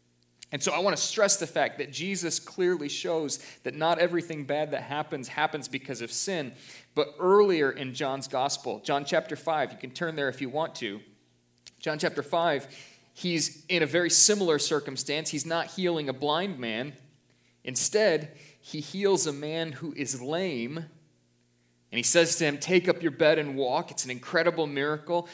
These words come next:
This man had been lame, the scripture says, for thirty-eight years. So it was well known that he was crippled. Jesus heals him, and in verse fourteen says, "Afterwards, Jesus found this man in the temple, and he said to him,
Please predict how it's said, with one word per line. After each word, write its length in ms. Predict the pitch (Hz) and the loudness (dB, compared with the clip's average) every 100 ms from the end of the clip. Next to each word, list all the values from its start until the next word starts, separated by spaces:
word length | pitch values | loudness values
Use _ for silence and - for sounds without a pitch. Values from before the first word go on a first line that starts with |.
| - | -12
This 160 | 135 135 | -6 -4
man 280 | 143 147 151 | 0 -2 0
had 180 | 147 | 0
been 140 | 143 143 | 0 0
lame, 380 | 131 143 165 165 | 0 0 0 -4
the 60 | |
scripture 320 | 127 165 - | -6 -6 -6
says, 280 | 139 165 151 | -4 0 -2
for 140 | - 123 | -2 -10
thirty-eight 840 | - - 165 165 151 147 156 147 | -6 -2 -2 -4 -6 -4 -4 -4
years. 640 | 143 151 175 208 185 - | -8 0 0 0 -4 -4
So 220 | - 143 | 2 4
it 120 | 135 131 | 4 0
was 180 | 135 | -4
well 380 | 123 135 175 202 | -6 2 6 6
known 500 | 190 175 202 151 160 - | 6 4 4 2 -4 -4
that 140 | 135 | -6
he 160 | - 151 | -4 -4
was 180 | 135 - | -4 -6
crippled. 580 | - 127 135 160 160 - _ _ _ _ _ _ _ _ _ _ _ _ | -4 -4 0 -2 -2 -14 _ _ _ _ _ _ _ _ _ _ _ _
Jesus 680 | 135 180 156 143 - - - _ _ | 0 2 4 4 2 -2 -14 _ _
heals 600 | - - 202 233 240 165 - | -16 -8 -2 2 2 2 -2
him, 240 | 131 127 | -4 -4
and 100 | 127 | -2
in 120 | 139 | -4
verse 280 | 139 170 165 | -2 -2 -2
fourteen 920 | - 180 165 - 214 202 175 147 151 - - _ _ _ _ _ _ | -2 -2 -4 -4 -4 -2 -2 -6 -10 -16 -20 _ _ _ _ _ _
says, 280 | - 180 160 | 6 6 8
"Afterwards, 640 | 170 202 208 190 165 156 127 | 6 6 4 0 0 -2 -2
Jesus 400 | 180 190 160 - | 0 0 -2 -4
found 400 | - 170 185 180 | 0 2 2 0
this 180 | 180 | 0
man 260 | 170 160 170 | 0 -2 -2
in 80 | 180 | -2
the 60 | |
temple, 380 | 175 143 135 143 | -4 -2 -4 -4
and 80 | 143 | -4
he 40 | |
said 300 | 139 - 151 156 | -2 0 0 -2
to 60 | |
him, 220 | 147 135 | -4 -6